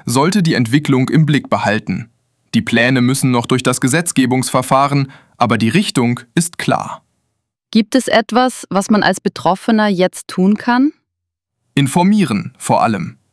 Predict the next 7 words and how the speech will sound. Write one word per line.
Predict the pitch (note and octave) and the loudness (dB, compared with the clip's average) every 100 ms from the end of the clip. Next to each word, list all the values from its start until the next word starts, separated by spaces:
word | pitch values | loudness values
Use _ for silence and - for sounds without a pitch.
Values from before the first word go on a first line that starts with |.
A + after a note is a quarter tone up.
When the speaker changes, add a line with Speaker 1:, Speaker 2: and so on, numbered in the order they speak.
| _ _ _ _ - | _ _ _ _ -4
Speaker 1:
Die | B2+ | 0
Verbraucherzentralen | A2+ A2 B2+ C#3 B2 B2 A2+ B2 A#2+ A#2+ A#2 | 0 2 0 0 0 0 0 2 4 2 0
und | A#2 | 0
Mietervereine | B2 F3+ E3+ B2+ C3+ A#2+ B2+ C#3+ | 2 2 0 0 0 2 2 0
beobachten | C3+ C3 G3 D#3+ C#3+ - C3 | 0 2 2 2 -2 -2 0
das | B2+ - | 0 0
genau. | C#3 E3 D3+ A#2 | 0 2 2 0